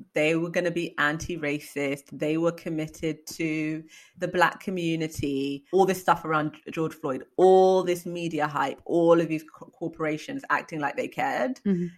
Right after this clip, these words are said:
Speaker 1: And then, you know, fast forward and nothing has changed.
Speaker 2: Yeah.
Speaker 1: And that's it.
Speaker 2: Yeah, I think the point that you made earlier is a good one to finish on, that actually the, the next step is holding people's feet to the fire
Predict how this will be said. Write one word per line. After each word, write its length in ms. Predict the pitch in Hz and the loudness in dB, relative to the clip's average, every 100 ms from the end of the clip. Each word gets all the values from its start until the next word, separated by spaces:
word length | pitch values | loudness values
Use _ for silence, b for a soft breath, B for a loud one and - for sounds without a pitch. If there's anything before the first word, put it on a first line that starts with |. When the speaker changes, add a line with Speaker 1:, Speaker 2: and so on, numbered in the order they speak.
| B _ | B _
Speaker 1:
And 260 | 156 160 160 | 2 4 4
then, 600 | 156 147 143 143 143 147 - _ | 4 4 2 0 -4 -6 -10 _
you 100 | 160 | -6
know, 120 | 160 151 | -4 -2
fast 340 | 165 160 - | 0 0 -2
forward 600 | 175 165 - - - - _ _ - | -4 -4 -4 -8 -12 -18 _ _ -2
and 200 | 165 165 | 0 2
nothing 400 | 165 165 175 170 | 0 0 -4 -2
has 140 | 175 | -6
changed. 500 | 175 180 185 247 302 | -4 -4 -2 -4 0
Speaker 2:
Yeah. 280 | 185 - 220 - b b b _ _ - | 0 0 -4 -16 b b b _ _ 4
Speaker 1:
And 680 | 165 160 156 160 156 151 - _ _ _ _ _ _ _ - | 6 6 4 0 -4 -6 -12 _ _ _ _ _ _ _ -8
that's 220 | 196 233 | -6 -2
it. 500 | 269 - - - - _ _ _ - | -2 -4 -10 -20 -20 _ _ _ 4
Speaker 2:
Yeah, 280 | 302 302 269 - - | 8 8 6 0 2
I 120 | 240 | 6
think 200 | 262 262 | 8 8
the 80 | 254 | 4
point 300 | 226 233 233 | 4 4 4
that 60 | 233 | 4
you 180 | 233 | 6
made 440 | 208 175 165 143 - - - | 8 8 8 6 0 -2 6
earlier 320 | 180 170 156 | 8 8 4
is 160 | 160 165 | 2 2
a 40 | |
good 180 | 175 165 | 4 6
one 180 | 165 156 | 4 2
to 80 | |
finish 340 | 160 170 170 - | 0 2 2 0
on, 380 | 147 - - - - | -4 -4 -8 -10 -4
that 220 | 175 160 156 | 2 2 4
actually 460 | 170 175 180 165 | 4 2 -2 0
the, 320 | 160 165 156 - | 2 2 2 0
the 140 | 160 | 2
next 340 | 160 165 - | 2 2 -2
step 340 | - 165 175 - | 2 2 4 0
is 140 | 156 | -2
holding 360 | - 165 165 160 | 2 2 4 2
people's 400 | 165 156 160 - | 0 -2 -4 -4
feet 280 | - 160 - | -4 -4 -6
to 80 | |
the 80 | 160 | -4
fire 440 | - 147 151 165 | 2 4 4 2